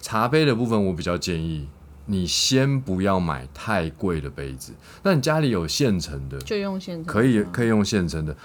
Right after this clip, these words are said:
Speaker 1: 但是呢，建议你还是去买一个那种几十块、一百、一百出头的
Speaker 2: 白色的。
Speaker 1: 白瓷杯，这市面上其实很容易找到。
Speaker 2: 对。
Speaker 1: 哦。好，那茶杯结束之后呢，我们就来讲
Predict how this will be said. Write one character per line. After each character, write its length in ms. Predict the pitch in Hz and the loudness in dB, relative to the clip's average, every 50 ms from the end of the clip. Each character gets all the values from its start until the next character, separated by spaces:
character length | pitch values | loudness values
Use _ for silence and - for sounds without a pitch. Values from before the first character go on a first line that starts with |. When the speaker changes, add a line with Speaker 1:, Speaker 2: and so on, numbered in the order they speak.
| - - - - - - | -18 -20 -20 -20 -6 -2
Speaker 1:
但 180 | 180 180 175 | 0 2 2
是 160 | 156 156 180 | 2 4 2
呢， 160 | 156 135 120 120 120 | 2 2 0 0 -2
建 260 | - - 165 151 147 | 0 0 2 2 2
议 120 | 151 143 | 2 2
你 120 | 123 104 87 | 2 0 0
还 160 | 78 80 87 | 0 -2 -2
是 100 | 95 107 | -2 -2
去 120 | 101 107 | 0 0
买 260 | 110 98 82 71 62 67 | 0 0 -2 -4 -6 -8
一 60 | 73 | -8
个 80 | 71 76 | -8 -6
那 60 | 76 | -4
种 240 | 87 87 80 73 71 | -4 -4 -4 -6 -8
几 140 | - - 76 | -8 -8 -8
十 100 | - - | -8 -6
块、 240 | - 107 98 92 | -2 -2 0 0
一 40 | 98 85 | -2 -2
百、 260 | - 78 67 69 76 - | -4 -6 -6 -8 -8 -6
一 80 | 131 - | -6 -6
百 180 | - 73 73 | -6 -8 -8
出 300 | 76 - - 101 95 98 | -10 -8 -6 -4 -4 -4
头 260 | 98 90 73 67 69 | -4 -4 -6 -6 -6
的 100 | 69 69 69 | -8 -8 -10
Speaker 2:
白 160 | - 90 90 | -10 -10 -12
色 220 | - - - 190 170 | -12 -10 -8 -8 -10
的。 220 | - - 185 190 - | -10 -12 -14 -10 -6
Speaker 1:
白 180 | - 165 160 185 | -6 -4 -4 -4
瓷 320 | 185 - - - 85 78 76 | -4 -2 -4 -4 -4 -6 -6
杯， 280 | - 80 78 73 71 78 - - - | -6 -8 -8 -8 -8 -10 -14 -10 -2
这 140 | - 160 156 | 0 0 0
市 180 | 151 - 180 | 2 2 2
面 160 | 160 147 147 143 | 2 4 4 4
上 160 | 139 120 107 | 4 2 2
其 80 | 90 | 0
实 80 | 87 90 | -2 -4
很 160 | 76 76 73 | -4 -6 -6
容 220 | 73 73 73 80 87 | -6 -6 -4 -4 -6
易 40 | |
找 220 | 82 69 69 65 - - | -6 -6 -10 -12 -10 -12
到。 180 | 67 65 65 - | -12 -12 -10 -10
Speaker 2:
对。 200 | - 175 160 160 - - - - - - - - - - - - | -12 -12 -12 -14 -16 -20 -20 -20 -20 -20 -20 -20 -20 -20 -20 -16
Speaker 1:
哦。 140 | - 65 64 - - - - - - - - - - - - - - - - - - - - - - - - - - - - | -14 -14 -14 -16 -20 -20 -20 -20 -20 -20 -20 -20 -20 -20 -20 -20 -20 -20 -20 -20 -20 -20 -20 -20 -20 -20 -20 -20 -20 -20 -8
好， 260 | - 117 131 147 - - - - - | 0 0 0 0 0 -4 -12 -14 -6
那 300 | 156 151 151 139 123 - - - - - - - - - - - - | -2 0 0 0 0 -4 -10 -18 -20 -20 -20 -20 -20 -20 -20 -18 -10
茶 180 | - 131 139 | -2 2 2
杯 180 | 147 165 185 190 | 4 6 4 4
结 160 | 160 135 123 | 4 4 2
束 220 | 117 127 143 135 113 | 2 2 0 0 0
之 120 | 110 120 | 0 0
后 100 | 120 117 | 2 2
呢， 80 | 110 104 | 2 2
我 40 | 92 | 0
们 140 | 85 80 76 | 0 -2 -2
就 140 | 95 92 | -2 0
来 140 | 87 82 82 | 0 0 -2
讲 260 | 76 71 76 67 64 | -2 -4 -6 -8 -8